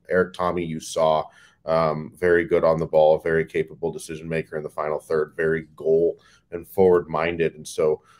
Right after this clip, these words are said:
what happened is you didn't really have those guys in those spots, and Vermes has kinda lamented having to play,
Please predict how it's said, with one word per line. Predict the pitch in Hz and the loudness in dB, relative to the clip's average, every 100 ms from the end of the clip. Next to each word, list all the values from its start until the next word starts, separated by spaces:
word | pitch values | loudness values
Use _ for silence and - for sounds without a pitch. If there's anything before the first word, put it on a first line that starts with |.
| _ - | _ -6
what | 82 | -4
happened | - 123 131 101 | 0 -2 0 -2
is | 87 80 | -2 -4
you | 87 | -2
didn't | 107 95 - | 0 -2 -2
really | 92 92 87 | 2 2 2
have | 90 85 - | 0 0 0
those | 80 - | -2 -2
guys | 73 76 76 - - | -4 -2 -4 -8 -14
in | 82 | -8
those | 80 69 | -6 -8
spots, | - 78 71 - 80 | -6 -4 -4 -8 -12
and | 78 73 _ | -14 -16 _
Vermes | 82 82 82 | -8 -8 -8
has | 80 | -10
kinda | - 78 | -8 -4
lamented | 71 78 80 80 82 | -4 -6 -8 -8 -8
having | 85 80 82 | -6 -6 -8
to | |
play, | - 90 85 82 | -6 -2 0 0